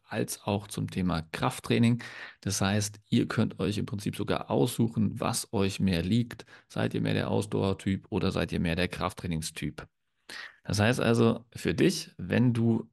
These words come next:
aktuell etwas trauriger und antriebsloser bist, teste doch einfach mal, wie es dir geht, wenn du dreimal pro Woche dich sportlich betätigst.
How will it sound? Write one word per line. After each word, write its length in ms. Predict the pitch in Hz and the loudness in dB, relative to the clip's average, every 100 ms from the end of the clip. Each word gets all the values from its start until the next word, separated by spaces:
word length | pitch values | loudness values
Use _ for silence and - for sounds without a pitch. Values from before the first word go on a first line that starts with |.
| _ | _
aktuell 600 | - 107 - 87 85 90 - | -6 -4 0 2 2 0 -4
etwas 320 | 90 80 - | -4 -4 -4
trauriger 580 | 107 127 120 107 101 90 | 0 2 4 4 2 0
und 280 | 76 - | -4 -8
antriebsloser 680 | - - 135 117 117 107 104 | -4 -2 -2 -2 2 4 4
bist, 320 | 101 101 - - - _ _ - | 4 2 0 -14 -20 _ _ -10
teste 320 | 113 113 - | -4 -4 -2
doch 160 | 92 | -2
einfach 320 | - 87 - 87 | 0 -2 -2 -2
mal, 300 | 78 80 - | -2 -2 -4
wie 220 | 87 101 | -2 0
es 160 | 110 - | 0 0
dir 160 | 104 | 0
geht, 260 | 104 98 - | 2 0 0
wenn 160 | 76 | -2
du 80 | 92 | -2
dreimal 400 | - - 80 85 | -4 -6 -4 -4
pro 220 | - - | -6 -8
Woche 320 | 85 85 92 - - - - - | -4 -2 -2 -2 -6 -18 -6 0
dich 260 | 107 - | 0 0
sportlich 480 | - - - - - | -2 -2 -4 -4 -2
betätigst. 640 | 123 - 165 - 80 - | 0 2 2 2 -4 -6